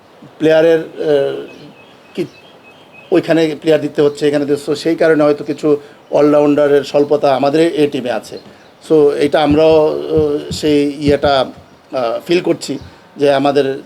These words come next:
ছয় নম্বর ব্যাটসম্যানের পরে আর ব্যাটসম্যান টিমের মধ্যে থাকে না। So, সেই অনুযায়ী, আহ, আমাদের ওইভাবে, আহ, প্রস্তুতি নিতে হয়, আহ, নিচ্ছি আর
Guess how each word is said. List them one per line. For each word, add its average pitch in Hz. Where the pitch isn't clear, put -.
ছয় 147
নম্বর 147
ব্যাটসম্যানের 147
পরে 143
আর 135
ব্যাটসম্যান 127
টিমের 131
মধ্যে 123
থাকে 135
না। 110
So, 147
সেই 160
অনুযায়ী, 151
আহ, -
আমাদের 135
ওইভাবে, 143
আহ, -
প্রস্তুতি 156
নিতে 127
হয়, 120
আহ, 117
নিচ্ছি 135
আর 110